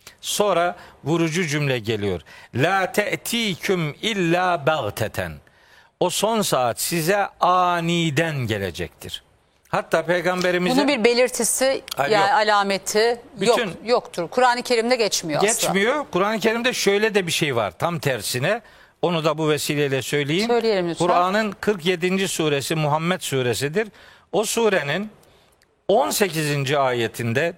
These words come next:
Speaker 1: diyor ki Allahu Teala, فَهَلْ يَنْظُرُونَ اِلَّا السَّاعَةَ اَنْ تَأْتِيَهُمْ بَغْتَةً.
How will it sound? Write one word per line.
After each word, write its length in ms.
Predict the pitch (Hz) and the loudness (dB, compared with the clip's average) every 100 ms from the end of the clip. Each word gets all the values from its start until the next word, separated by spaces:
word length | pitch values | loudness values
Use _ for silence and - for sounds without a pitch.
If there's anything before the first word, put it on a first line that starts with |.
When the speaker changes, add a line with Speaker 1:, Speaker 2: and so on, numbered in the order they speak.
| - | -4
Speaker 1:
diyor 180 | 233 254 | -4 0
ki 120 | 165 | 0
Allahu 320 | 139 117 104 | 2 2 0
Teala, 360 | 113 110 151 185 - - _ 175 | -2 -2 -2 -6 -20 -20 _ -2
فَهَلْ 220 | 196 214 214 | 0 0 0
يَنْظُرُونَ 460 | 214 190 208 214 196 196 | 0 0 0 2 2 2
اِلَّا 140 | 185 | 2
السَّاعَةَ 500 | 180 - 196 180 160 170 175 | 0 0 2 0 0 -2 -2
اَنْ 60 | 170 | -2
تَأْتِيَهُمْ 600 | 165 165 180 160 147 151 | -2 -2 0 0 0 2
بَغْتَةً. 560 | 143 131 123 113 151 | 0 0 -2 -2 -4